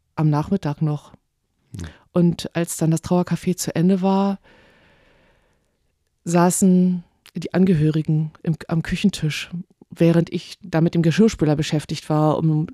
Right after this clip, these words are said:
Speaker 1: darauf zu warten, dass dann der, der, das Programm da durchgelaufen ist und ich dann den Geschirrspüler wieder ausräume von unserem, äh,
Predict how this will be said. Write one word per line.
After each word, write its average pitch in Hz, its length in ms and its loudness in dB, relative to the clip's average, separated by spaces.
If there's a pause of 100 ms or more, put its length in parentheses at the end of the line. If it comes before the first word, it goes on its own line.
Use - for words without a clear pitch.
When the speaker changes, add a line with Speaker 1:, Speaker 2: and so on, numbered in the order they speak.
Speaker 1:
darauf 160 340 -4
zu 147 180 -6
warten, 160 360 0
dass 156 200 -2
dann 151 360 -4
der, 85 140 -4
der, - 380 -4
das 160 160 -2
Programm 180 380 2
da 165 100 4
durchgelaufen 160 600 0
ist - 240 2
und 175 120 2
ich 170 100 -6
dann 170 320 -2
den 170 140 0
Geschirrspüler 175 500 2
wieder 156 180 2
ausräume 202 480 2
von 185 140 -4
unserem, 175 340 0 (420)
äh, 156 200 0